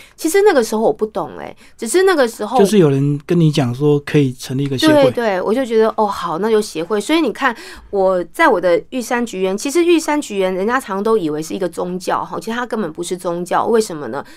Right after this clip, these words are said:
Speaker 1: 其实我们玉山菊园就是一个我们的精神嘛，玉就象征着它的那个玉是去琢磨它，
Speaker 2: 嗯，嗯。
Speaker 1: 然后山就是，呃，世界上我，我们最高的，我希望每一个人，包括我，都能够经过琢磨，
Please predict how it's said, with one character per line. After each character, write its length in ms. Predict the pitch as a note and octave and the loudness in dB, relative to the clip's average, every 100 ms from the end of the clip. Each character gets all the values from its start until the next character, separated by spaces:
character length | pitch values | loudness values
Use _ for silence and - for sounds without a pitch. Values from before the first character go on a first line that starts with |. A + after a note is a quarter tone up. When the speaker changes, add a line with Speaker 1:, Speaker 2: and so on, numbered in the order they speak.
| - - | -20 -18
Speaker 1:
其 120 | C4+ | -6
实 120 | C#4+ | 0
我 100 | C4 | 0
们 100 | F#3 | 0
玉 120 | G#3+ A3+ | -4 -6
山 180 | A3+ A3 | -4 -4
菊 120 | F#3+ | -4
园 140 | F3 | -4
就 100 | F#3+ | -2
是 160 | G#3 G3+ | -4 -6
一 160 | F#3 F#3 | -10 -4
个 240 | F3 D#3 - | -2 -4 -4
我 100 | E3+ | -6
们 140 | D#3+ | -6
的 140 | E3 | -6
精 280 | E3 G3 F#3+ | -8 -6 -6
神 220 | F#3+ - | -6 -8
嘛， 220 | - F#2 - - - - | -10 -14 -14 -18 -20 -6
玉 260 | C4+ G#3+ | -4 -4
就 200 | G#3+ A#3 | -2 0
象 320 | G#3 - G#3 | 0 -2 -4
征 240 | F#3+ G3 F#3 | -4 -4 -4
着 120 | E3+ | -4
它 180 | E3+ F#3+ | -2 -4
的 160 | F#3 | -4
那 140 | D3+ G3 | -6 -4
个 100 | F#3 | -4
玉 180 | G3+ F3+ - | -6 -10 -12
是 160 | - F#3 | -8 -8
去 240 | - - G3 | -8 -12 -12
琢 320 | - D#3 D#3+ | -8 -6 -4
磨 260 | G#3 F3 | -2 -4
它， 260 | D#3+ F3+ D#3 D#3+ - | -6 -6 -6 -6 0
Speaker 2:
嗯， 180 | D#3+ C#3+ | 2 4
嗯。 20 | |
Speaker 1:
然 160 | C#3+ | 2
后 160 | C#4+ C4+ | 2 2
山 400 | - C4 A3+ A#3 | 0 0 0 0
就 80 | A#3 | -4
是， 340 | A3+ G#3 F#3 - | -2 -2 -4 -6
呃， 180 | F3 D#3+ | -6 -6
世 240 | - G#3 | -8 -12
界 160 | G3+ G#3 | -4 -4
上 220 | G#3 G3 | -4 -4
我， 140 | F3 | -4
我 80 | E3 | -4
们 140 | F3 F3 | -4 -2
最 160 | G#3+ G3+ | -2 -2
高 300 | - F#3 F3 | -4 -2 -2
的， 120 | F3 | -2
我 120 | D3 E3 | -2 -4
希 180 | G3 | -4
望 220 | A#3 A3+ - | -2 -2 0
每 180 | F3+ E3 | -6 -6
一 100 | G#3+ | -8
个 160 | A3 G3 | -2 -2
人， 300 | F3 E3+ F3+ | -2 -4 0
包 160 | G#3 | 0
括 240 | G#3 A3+ F#3+ | 2 0 0
我， 220 | F3 D3 | 0 -2
都 240 | - G#3+ G#3+ | -2 -4 -2
能 220 | E3+ E3+ | -4 -4
够 160 | G#3 | -6
经 240 | F#3 - G#3+ | -6 -6 -2
过 200 | G#3+ F#3 | -2 -4
琢 240 | F3+ E3+ | -6 -6
磨， 320 | F3+ F3+ E3 | -6 -4 -4